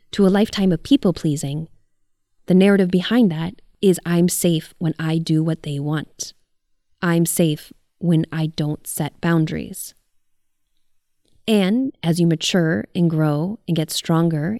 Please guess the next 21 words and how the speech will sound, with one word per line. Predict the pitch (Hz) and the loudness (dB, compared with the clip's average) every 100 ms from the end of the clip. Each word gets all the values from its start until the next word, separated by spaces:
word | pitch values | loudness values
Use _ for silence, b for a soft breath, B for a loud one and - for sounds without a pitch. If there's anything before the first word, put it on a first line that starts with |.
| - | -2
in | 170 | 0
your | 160 - | 0 0
own | 160 175 | 0 0
self, | - 196 156 240 - - _ _ _ _ _ _ _ _ _ _ | 0 -2 -2 -6 -12 -20 _ _ _ _ _ _ _ _ _ _
you | - 165 | -2 2
realize | 185 214 160 151 180 - - _ _ _ | 4 4 2 -2 -6 -8 -14 _ _ _
that | - 170 | -4 0
was | 170 | 2
never | 170 156 160 151 | 2 0 0 -4
serving | 143 143 139 135 | -4 -4 -6 -8
you. | 143 160 _ _ _ _ _ _ _ _ _ _ _ _ _ _ _ _ _ _ _ _ _ - | -10 -14 _ _ _ _ _ _ _ _ _ _ _ _ _ _ _ _ _ _ _ _ _ 0
And | 190 160 170 | 2 2 0
when | 165 160 | 0 0
you | |
can | 156 156 | -2 -6
set | - - 247 - | -8 -4 -4 -2
boundaries, | 156 131 147 170 269 - - _ _ _ _ _ _ _ _ _ _ _ _ _ _ - _ | -6 -4 -4 -2 -4 -6 -14 _ _ _ _ _ _ _ _ _ _ _ _ _ _ -20 _
that | 202 190 - | 0 0 -2
creates | - 156 151 - | -4 -2 -2 -4
your | 160 | -4
safety. | - 202 - 160 160 | 0 0 -2 -8 -14